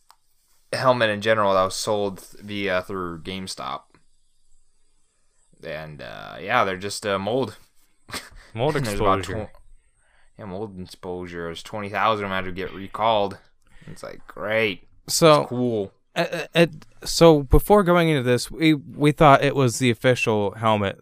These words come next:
Speaker 2: that was being recalled. However, however, it, it, that takes the wind out of our sails with it being, uh, just GameStop's version. But however, it still is baffling to see that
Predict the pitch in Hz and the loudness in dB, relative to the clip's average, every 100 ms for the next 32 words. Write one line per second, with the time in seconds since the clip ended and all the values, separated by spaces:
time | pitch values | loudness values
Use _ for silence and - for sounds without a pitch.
0 | _ 139 123 117 101 104 95 98 98 95 | _ -4 -2 -2 -2 -2 -2 -2 -4 -6
1 | 82 80 - _ _ _ _ 180 196 202 | -8 -8 -18 _ _ _ _ 4 4 4
2 | 180 151 - _ - - 240 254 262 190 | 4 2 -2 _ -8 2 6 8 6 6
3 | 101 - _ _ _ - 190 156 160 170 | 2 2 _ _ _ -4 -4 -4 0 2
4 | - - 196 - 190 190 175 160 151 - | 2 2 0 0 -2 2 2 2 0 0
5 | 143 131 127 123 135 123 127 123 120 120 | 2 2 0 0 0 2 2 2 0 -4
6 | - 113 113 127 120 - 139 135 127 101 | -10 -12 -12 -4 -4 0 -2 -2 0 0
7 | 92 95 90 87 85 - _ _ _ _ | 0 -2 -4 -6 -12 -14 _ _ _ _
8 | - 131 131 180 233 190 165 196 _ _ | 0 2 2 4 6 4 2 -2 _ _
9 | _ _ _ _ _ _ _ _ _ _ | _ _ _ _ _ _ _ _ _ _
10 | _ 185 180 - - 226 254 233 190 175 | _ -2 2 2 6 8 8 8 4 4
11 | 151 - 170 180 - 160 127 - 160 147 | 2 4 4 4 2 0 0 2 2 4
12 | 110 | 2